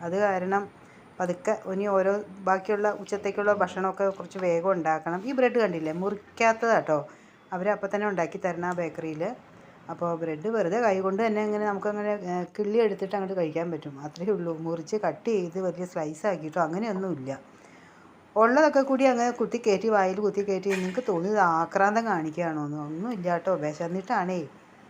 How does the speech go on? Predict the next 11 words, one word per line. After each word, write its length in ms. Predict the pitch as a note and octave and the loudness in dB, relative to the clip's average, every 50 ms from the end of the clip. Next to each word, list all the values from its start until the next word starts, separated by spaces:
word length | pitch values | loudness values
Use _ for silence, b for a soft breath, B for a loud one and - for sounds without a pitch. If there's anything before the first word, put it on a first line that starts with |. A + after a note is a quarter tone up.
| - - - - - - - - - - | -20 -20 -20 -20 -20 -20 -20 -6 0 2
അങ്ങനെ 320 | A3+ A#3+ C4 C#4 D4 D4 | 4 6 6 6 6 6
ഞങ്ങളുടെ 420 | C#4 C4 A#3+ A#3 A#3+ A#3+ A#3+ B3+ | 6 6 6 6 4 4 4 4
ഭക്ഷണം 440 | B3 A#3 A3+ - - B3 A#3 A#3+ A#3 A#3 | 6 6 6 4 4 4 4 6 6 4
ഇതായിരുന്നു, 440 | A3+ G3 A3 G#3+ G#3+ G#3+ G3+ A3 A3+ | 4 6 6 6 6 6 4 2 0
ബ്രേക്ക്ഫാസ്റ്റ് 640 | G#3+ G3+ F#3+ F#3 F3+ - G3 G3 F#3+ F3+ - - G#3+ | 2 2 2 0 2 4 4 4 4 2 0 -4 -6
സുഹൃത്തുക്കളെ. 640 | G3+ - F#3+ F3+ F3 - - F3+ F3+ F3+ F#3 G3+ A#3 C4+ | -4 -4 -4 -4 -4 -6 -6 -4 -2 0 0 2 2 4
അപ്പോൾ 320 | B3 G#3+ - - F#3 F#3 F#3 F#3 F#3 F#3 F#3 F#3 | 2 2 0 0 -2 -2 0 0 0 0 0 2
നാളെ 220 | G#3+ A#3+ C4 C4+ D4 | 2 2 2 4 4
വീണ്ടും 260 | D#4 D4+ C#4 C#4+ D4 | 2 2 2 2 2
കാണാം 220 | C4+ A3+ F#3 E3 D#3 | 4 4 4 4 2
അല്ലേ? 200 | E3 G#3 C#4 | 4 4 2